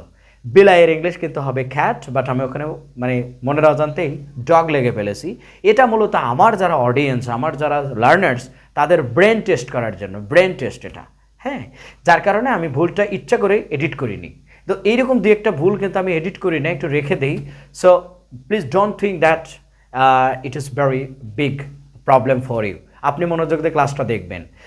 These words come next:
So, তো, এই মানে, আহ, জিম আপু আরেকটা কমেন্ট করেছে, দেখেন যে আয়ের পরে had, আয়ের পরে was এবং বাকিটা did। খুব সুন্দর বোঝার পরে কিন্তু কমেন্টে করেছে। দেখেন যে আয়ের পরে যখন had হবে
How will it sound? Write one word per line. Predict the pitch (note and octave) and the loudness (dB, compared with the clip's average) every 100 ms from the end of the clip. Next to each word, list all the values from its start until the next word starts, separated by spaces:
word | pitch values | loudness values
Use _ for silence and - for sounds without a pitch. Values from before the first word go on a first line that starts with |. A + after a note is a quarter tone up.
| _ | _
So, | G3 F3+ F3 - - - C#3+ D3 D3 D3 D3 | 4 4 4 -2 -16 -10 -10 -10 -14 -10 -4
তো, | F#3 - A#2+ | -4 -4 -4
এই | C#3+ D3 C#3 | 0 2 2
মানে, | B2+ B2+ B2 B2 A#2+ - | 0 0 0 0 -4 -8
আহ, | A#2 A2+ | -8 -6
জিম | A2+ G#3 B3 | -2 2 2
আপু | A#3+ A3 | 4 2
আরেকটা | D3+ E3+ F3 | 2 -2 -8
কমেন্ট | C#3 B2+ A2+ | -8 -8 -8
করেছে, | A2+ G#2+ D3+ | -8 -10 -12
দেখেন | F3 C3 D3+ | -14 -12 -10
যে | A3 | -12
আয়ের | - C3 C#3+ C#3+ C#3+ | -2 0 0 -2 -2
পরে | C#3 | -2
had, | B2+ B2 B2 A#2+ - _ _ _ | 0 0 0 -2 -8 _ _ _
আয়ের | C3 C3+ | -2 -2
পরে | B2 B2+ | -2 0
was | B2+ A#2+ A#2 A#2 - - | 2 2 0 -2 -10 -12
এবং | D3 E3+ | -10 -6
বাকিটা | D3 B2+ B2 | -8 -8 -10
did। | A#2 A2 E2 - _ _ _ | -10 -10 -14 -20 _ _ _
খুব | - C4+ | -6 -6
সুন্দর | - G3 F#3+ F#3+ F#3+ - C3 | -2 0 2 0 -2 -12 -16
বোঝার | A2 C3 D3+ F#3+ | -6 -2 2 2
পরে | F#3 F#3 F3+ | 2 0 0
কিন্তু | E3+ | -4
কমেন্টে | D#3+ C#3 C3 B2 | -4 -4 -4 -6
করেছে। | A2 A2 | -8 -4
দেখেন | D#3+ G3+ A3+ - - _ | -4 -6 -12 -20 -20 _
যে | G3+ - - | -8 -6 4
আয়ের | F#3+ B3 B3 | 6 6 4
পরে | A#3+ G#3+ | 2 2
যখন | G3 G#3+ | 0 -2
had | E3+ F3 D#3+ | 2 4 4
হবে | D3 B2 | 2 0